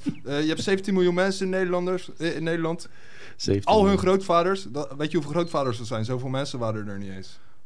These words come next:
Speaker 2: Ja, maar toen waren er nog maar vijfhonderdduizend mensen. Dus van die vijfhonderdduizend van volk
Speaker 1: Ja,
Speaker 2: was vast
Speaker 1: dus
Speaker 2: wel
Speaker 1: één
Speaker 2: één
Speaker 1: van die vijfhonderdduizend
Speaker 2: afgetreden.
Speaker 1: mensen is eentje mijn overgrootvader. En Rutte voelt zich daar schuldig over. Want als Rutte zich ergens schuldig over voelt,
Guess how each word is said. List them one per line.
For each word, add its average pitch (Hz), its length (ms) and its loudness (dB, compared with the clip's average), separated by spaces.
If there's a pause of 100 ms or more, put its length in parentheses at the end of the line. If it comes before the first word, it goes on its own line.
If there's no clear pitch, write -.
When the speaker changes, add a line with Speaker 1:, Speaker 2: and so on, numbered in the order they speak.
(220)
Speaker 2:
Ja, 117 160 4
maar 107 140 2
toen 113 220 0
waren 110 240 6
er 113 60 4
nog 110 120 4
maar 110 140 4
vijfhonderdduizend 107 720 2
mensen. 104 320 0
Dus 90 100 -8
van 92 120 -4
die 92 100 -6
vijfhonderdduizend 92 760 -2
van 95 240 -2
volk 95 160 -6
Speaker 1:
Ja, 135 140 0
Speaker 2:
was 90 160 -4
vast 104 120 0
Speaker 1:
dus 127 100 -2
Speaker 2:
wel 190 80 2
Speaker 1:
één 185 80 6
Speaker 2:
één 190 80 4
Speaker 1:
van 190 100 4
die 165 100 4
vijfhonderdduizend 143 640 2
Speaker 2:
afgetreden. 120 320 -4
Speaker 1:
mensen 139 100 -4
is 143 60 -4
eentje 127 160 -6
mijn 117 420 -4
overgrootvader. 170 1160 2 (300)
En 107 120 2
Rutte 240 260 0
voelt 233 180 -2
zich - 120 -6
daar 214 140 2
schuldig 220 380 -2
over. 131 320 2
Want 165 160 0
als 180 180 0
Rutte 190 200 -6
zich 165 120 -6
ergens 165 200 -4
schuldig 185 360 0
over 127 220 -2
voelt, 120 280 -2